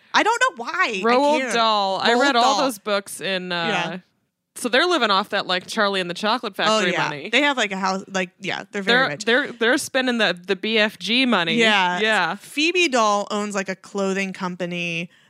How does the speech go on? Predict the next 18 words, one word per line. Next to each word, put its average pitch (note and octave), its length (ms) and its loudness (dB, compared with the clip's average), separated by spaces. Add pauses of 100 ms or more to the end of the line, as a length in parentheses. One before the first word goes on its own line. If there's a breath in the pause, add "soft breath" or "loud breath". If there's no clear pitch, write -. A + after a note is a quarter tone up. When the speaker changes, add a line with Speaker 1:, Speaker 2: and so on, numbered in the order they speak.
(100 soft breath)
Speaker 1:
uh, F3 440 0
that's F#3 200 -4
actually, F#3 340 -2
like, E3 300 -4
it F3+ 140 -10
does, D#3 220 -4
like, D#3 200 -6
well. D3 280 -6
It's, - 180 -10
like, D#3 200 -6
for E3 180 -6
everything E3 760 -6
that D3+ 140 -6
you D#3+ 100 -6
buy, D3 400 -6
like, - 220 -8
a E3 60 -8
girl - 540 -10